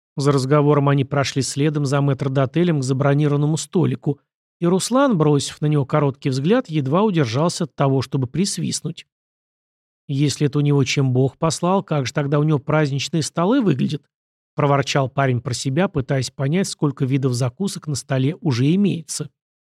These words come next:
Стол и вправду ломился. С трудом удержав на лице маску равнодушия, шатун не спеша присел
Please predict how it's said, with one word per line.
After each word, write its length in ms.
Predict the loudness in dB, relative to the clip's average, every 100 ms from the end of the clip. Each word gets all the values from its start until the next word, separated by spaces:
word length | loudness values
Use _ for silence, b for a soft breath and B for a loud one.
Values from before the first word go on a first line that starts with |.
| _ _ _ _ _ _ _ _
Стол 300 | -6 2 2
и 40 |
вправду 460 | 2 2 0 0 0
ломился. 580 | 0 0 -4 -6 -10 -10 _ _ _ _ _ -12
С 100 | -2
трудом 380 | 0 2 2
удержав 500 | 2 0 0 0 -2
на 40 | -4
лице 300 | -4 -4 -2
маску 360 | -2 -4 -4
равнодушия, 640 | -4 -2 -2 0 -2 -2 -6
шатун 400 | -4 -4 -4 -4
не 100 | -4
спеша 380 | -4 -4 -2 -2
присел 560 | -2 -2 -4 -6 -6